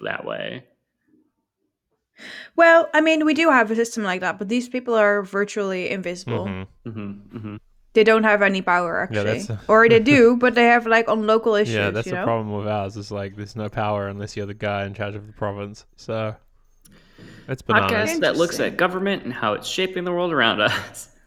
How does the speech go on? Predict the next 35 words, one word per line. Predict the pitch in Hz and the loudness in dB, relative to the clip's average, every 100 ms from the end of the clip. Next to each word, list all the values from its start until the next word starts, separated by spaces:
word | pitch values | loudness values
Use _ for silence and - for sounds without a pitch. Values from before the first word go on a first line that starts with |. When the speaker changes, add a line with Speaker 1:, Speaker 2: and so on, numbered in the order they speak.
| - | -8
Speaker 3:
It's | 143 - | -8 -2
the | 185 | 0
wor-, | 139 117 | 2 0
honestly, | 139 160 165 175 147 | 2 2 2 0 0
it's | 143 | -2
the | - | -2
worst. | 123 107 104 - - | 0 0 0 -6 -6
Like, | 131 117 104 | -2 -2 -4
uh, | - - - - | -10 -20 -20 -20
uh, | 127 120 - 110 | -20 -20 -16 -12
yeah. | 98 95 - _ _ _ - - _ _ _ _ - - - - _ _ _ _ _ - | -12 -14 -20 _ _ _ -20 -20 _ _ _ _ -20 -18 -18 -20 _ _ _ _ _ -8
Speaker 1:
We | 123 | -4
do | 131 117 | -4 -4
talk | - 98 | -4 -4
about | 92 90 | -6 -8
government | - - - | -10 -14 -16
quite | - 85 | -12 -12
a | - | -12
bit, | - - | -14 -16
but | - - - | -20 -20 -20
I'm | - - - | -20 -18 -16
Speaker 3:
Yeah, | 107 98 | -14 -14
Speaker 1:
glad | |
Speaker 3:
sorry. | - 107 101 | -10 -8 -8
Speaker 1:
we | - 73 | -10 -14
do. | - - - 165 _ _ - | -16 -16 -14 -16 _ _ -4
No, | 143 113 | -2 -2
no, | 104 92 | -2 -6
it's | - | -10
good. | - - - _ _ _ _ _ _ _ | -18 -20 -20 _ _ _ _ _ _ _
Should | - - | -10 -4
we | 131 | -2
do | 143 | 0
the | 139 | -2
show? | 151 151 - | 0 0 0